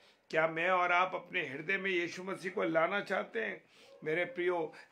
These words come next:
आज हम खाना पीना, नाच, आज मैं बहुत से वीडियोज़ में देख रहा हूँ, मेरे प्रियो, बहुत से चर्चों के अंदर लोग, अ,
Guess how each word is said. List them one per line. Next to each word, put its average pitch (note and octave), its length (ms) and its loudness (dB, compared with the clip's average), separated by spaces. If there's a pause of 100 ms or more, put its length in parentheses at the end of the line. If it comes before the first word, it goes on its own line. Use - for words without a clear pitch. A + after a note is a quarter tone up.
आज E3+ 260 8
हम D#3+ 240 -2
खाना F3 420 2
पीना, F#3 520 -2
नाच, E3+ 380 -2
आज F#3 300 2
मैं F3 160 -2
बहुत D#3+ 320 -6
से G3+ 100 -2
वीडियोज़ F3+ 480 -4
में E3+ 180 -6
देख F3+ 240 -2
रहा F3 80 0
हूँ, F#3 120 0
मेरे E3+ 220 -4
प्रियो, F3 460 -2 (400)
बहुत E3 340 -2
से F#3 120 0
चर्चों G#3 500 0
के F#3 140 0
अंदर E3+ 460 4 (360)
लोग, F3+ 380 0 (420)
अ, D#3+ 220 6